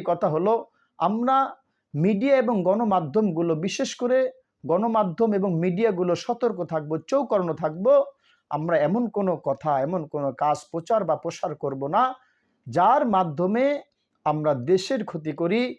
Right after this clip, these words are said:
যার মাধ্যমে মুসলমানদের ক্ষতি করি, যার মাধ্যমে গোটা মুসলিম উম্মার ক্ষতি সাধন হয়। এমন সব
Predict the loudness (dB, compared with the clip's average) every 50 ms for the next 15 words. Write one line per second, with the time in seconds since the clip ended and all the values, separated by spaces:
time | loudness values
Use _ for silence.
0 | _ _ _ _ -6 0 2 2 2 2 2 0 0 0 -2 -2 -2 0 0 2
1 | 0 0 -2 -6 _ _ _ -6 -6 -4 -2 -2 -2 0 0 0 0 0 0 0
2 | -2 -2 -2 -4 -6 -6 -4 -4 -2 -2 0 0 0 0 -2 -4 -8 _ _ _
3 | -6 -2 2 4 4 4 2 2 2 0 0 0 -2 -2 -2 0 0 -2 -2 0
4 | -2 -2 2 2 2 4 2 2 -2 -4 -6 -4 -4 -4 -4 -4 -4 -6 -4 -2
5 | -2 -2 -2 -2 -6 -8 -6 -6 -8 -6 -6 -6 -4 -4 -4 -2 0 2 2 2
6 | 2 0 -4 _ _ _ _ _ _ _ -2 0 0 0 0 -2 -2 0 0 0